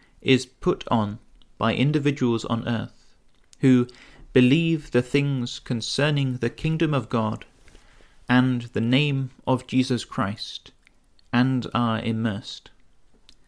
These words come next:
Acts eight, verse twelve. In doing this, their citizenship begins, and it begins in the heavens, because Christ,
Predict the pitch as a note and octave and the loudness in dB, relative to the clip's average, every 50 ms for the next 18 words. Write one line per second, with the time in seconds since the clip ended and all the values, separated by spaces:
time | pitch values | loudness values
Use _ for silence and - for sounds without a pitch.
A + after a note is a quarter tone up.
0 | _ _ _ _ _ _ _ _ _ _ A2 A2+ - - - - - - - - | _ _ _ _ _ _ _ _ _ _ -6 -6 -6 -6 -10 -10 -10 -10 -4 -2
1 | B2+ A#2+ - - - - - - - G#2+ G2+ - - - - B2+ A#2 A2 G#2+ - | -2 -2 -2 -4 -10 -16 -10 -2 -2 0 0 -2 -6 -8 -6 -6 -4 -4 -6 -8
2 | - - - - _ _ _ _ _ _ _ _ _ _ _ _ _ _ _ _ | -12 -18 -20 -20 _ _ _ _ _ _ _ _ _ _ _ _ _ _ _ _
3 | _ _ _ _ _ _ _ _ _ _ _ _ _ _ _ _ _ _ _ _ | _ _ _ _ _ _ _ _ _ _ _ _ _ _ _ _ _ _ _ _
4 | _ _ _ _ - A2+ A2+ A2 G#2 C#3+ C#3+ C3 A2+ G#2+ A2+ D3+ C3 A2+ - - | _ _ _ _ 0 2 2 2 2 4 4 4 2 2 0 0 0 0 -2 -8
5 | - - - - _ _ _ _ _ _ _ _ _ _ _ _ _ - A2+ B2 | -12 -12 -16 -18 _ _ _ _ _ _ _ _ _ _ _ _ _ -2 2 4
6 | B2+ C3 C3 - - - F3 - F3 D3+ D#3 D3+ C#3 C#3 C3+ - D3 - - - | 4 4 4 2 0 0 0 0 0 0 0 -2 -2 -4 -4 -4 -6 -6 -6 -10
7 | - - _ _ _ _ - C3+ B2 B2+ C3 A#2 G#2+ G#2 - C3+ - - - - | -18 -20 _ _ _ _ 0 2 2 4 2 0 0 -4 -8 -10 -14 -16 -20 -20
8 | - _ _ _ _ _ _ _ _ _ _ _ _ _ _ _ _ _ _ _ | -20 _ _ _ _ _ _ _ _ _ _ _ _ _ _ _ _ _ _ _
9 | _ _ _ - A2 A2 A2 A2 - - - A#2+ - - B2 A#2+ A#2+ A2+ A2+ A2 | _ _ _ -4 -4 0 0 -2 -2 -2 -4 -2 0 2 2 2 2 -2 -4 -4
10 | - - - - - _ - - B2+ B2+ A#2+ A2+ A2+ - D#3 D3+ A#2 A2 G#2 G2+ | -8 -12 -16 -20 -20 _ -2 0 2 2 4 2 0 0 -2 -4 -4 -4 -6 -6
11 | - - C#3 - - - - _ _ _ _ _ _ _ _ - - B2 - - | -8 -12 -14 -16 -18 -20 -20 _ _ _ _ _ _ _ _ -4 -4 -2 2 4
12 | A#2+ A2+ A2+ - - - E3+ D3+ A#2 G#2+ - - - - - | 2 2 2 0 -6 -6 -2 -2 -2 -2 -4 -8 -14 -16 -18